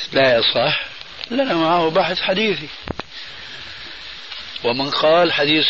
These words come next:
صحيح لكنه منسوخ لنا بحث أصولي فقهي. أما أن تدخل اثنين هذا ما ينبغي أن يقال. طيب،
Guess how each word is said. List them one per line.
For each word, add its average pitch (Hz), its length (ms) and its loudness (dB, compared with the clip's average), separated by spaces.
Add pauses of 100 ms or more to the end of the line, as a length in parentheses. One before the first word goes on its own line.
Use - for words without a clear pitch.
صحيح 135 380 2
لكنه 135 500 0
منسوخ 143 540 0 (1120)
لنا 127 240 0
بحث 151 420 0 (320)
أصولي 151 420 0
فقهي. 131 400 -4 (1300)
أما 104 200 -2
أن 113 80 -6
تدخل 117 420 -2
اثنين 120 340 -2
هذا 196 220 -2
ما 240 200 -2
ينبغي 135 340 0
أن 107 80 -4
يقال. 110 280 -4 (1300)
طيب، 165 200 0